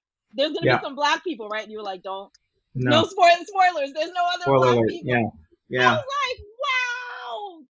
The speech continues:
Speaker 1: no other
Speaker 2: Yeah.
Speaker 1: Black people except this woman."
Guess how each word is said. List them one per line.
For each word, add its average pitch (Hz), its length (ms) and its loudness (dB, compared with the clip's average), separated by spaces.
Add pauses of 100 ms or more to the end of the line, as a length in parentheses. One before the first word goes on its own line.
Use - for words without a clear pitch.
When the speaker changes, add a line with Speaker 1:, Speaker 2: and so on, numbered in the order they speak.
(100)
Speaker 1:
no 330 120 -20 (380)
other 440 160 -6
Speaker 2:
Yeah. 131 100 4
Speaker 1:
Black 120 260 2
people - 340 -10
except - 500 -6 (140)
this 381 280 -10
woman." 294 680 -8